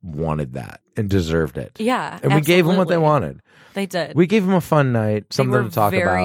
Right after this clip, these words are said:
Speaker 1: about. They were
Speaker 2: excited.
Speaker 1: excited and impressed.
Speaker 2: They were telling each other about that.
Speaker 1: Exactly.
Speaker 2: Okay, but tell 'em about the people tonight.
Speaker 1: But the people tonight were
Speaker 2: <laughs>
Speaker 1: fucking weird.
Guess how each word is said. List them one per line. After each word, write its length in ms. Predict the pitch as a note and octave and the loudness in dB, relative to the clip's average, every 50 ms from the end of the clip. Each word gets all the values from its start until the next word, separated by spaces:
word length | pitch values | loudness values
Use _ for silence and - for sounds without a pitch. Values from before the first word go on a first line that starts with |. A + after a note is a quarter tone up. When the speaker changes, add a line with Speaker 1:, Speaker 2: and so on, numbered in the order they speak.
| F#2 F#2 | -2 -2
Speaker 1:
about. 100 | - - | -4 -2
They 100 | - B2 B2+ | 0 2 2
were 240 | A#2 A#2 A2+ A2 G#2 | 4 4 4 4 2
Speaker 2:
excited. 260 | - D#3 C#3 - - | 0 -2 -4 -6 -6
Speaker 1:
excited 380 | A2 - - B2+ C3 B2 A2+ A2+ G#2 | -6 -4 0 2 2 2 2 0 0
and 40 | A2 | 0
impressed. 420 | G#2+ G2+ F#2 - F2+ E2 E2 E2+ - | -2 -2 0 0 0 2 2 2 2
Speaker 2:
They 80 | C#4 C#4+ | 2 0
were 80 | C#4 | 0
telling 360 | - - - B3+ B3+ C4 A#3+ | 0 -2 0 0 2 2 0
each 200 | G#3 F3 - - | -2 -4 -6 -4
other 220 | F#3+ F3+ F3 D3 - | -2 -2 -2 -2 -4
about 300 | - - - - - - | -6 -8 -10 -12 -12 -12
that. 140 | - - - | -6 -2 0
Speaker 1:
Exactly. 540 | G#2+ G#2+ G2 G2 C#2+ - - - G#1+ - F2+ F#2+ - | 0 2 2 2 2 0 -4 -8 -12 -12 -12 -10 -6
Speaker 2:
Okay, 120 | - A3 | -4 -2
but 160 | E3+ F3 - | -2 -2 -2
tell 120 | - G3 F3 | 0 0 0
'em 60 | F3 | 0
about 180 | F3+ F3 F#3 E3+ | 0 0 -2 -2
the 60 | F#3 - | -2 -4
people 220 | F3+ D3+ - D3+ | -6 -6 -6 -8
tonight. 300 | - - - - - - _ | -8 -10 -12 -14 -14 -4 _
Speaker 1:
But 140 | - D#3 C3 | 2 2 4
the 60 | D3+ | 4
people 220 | - F#3 C4 A#3+ - | 4 2 2 2 0
tonight 340 | - C3+ B2+ G#2+ - - - | 0 2 2 2 2 0 0
were 140 | F#2 E2 - | 0 0 0
Speaker 2:
<laughs> 40 | |
Speaker 1:
fucking 600 | - - - - - D4 - C3+ A2+ G#2 G2 F#2+ - | -2 -2 -2 -2 -2 -2 -2 -2 -2 0 -2 -2 -4
weird. 400 | G#2+ E2+ - E2+ - - B2 | -6 -8 -10 -12 -10 -10 -10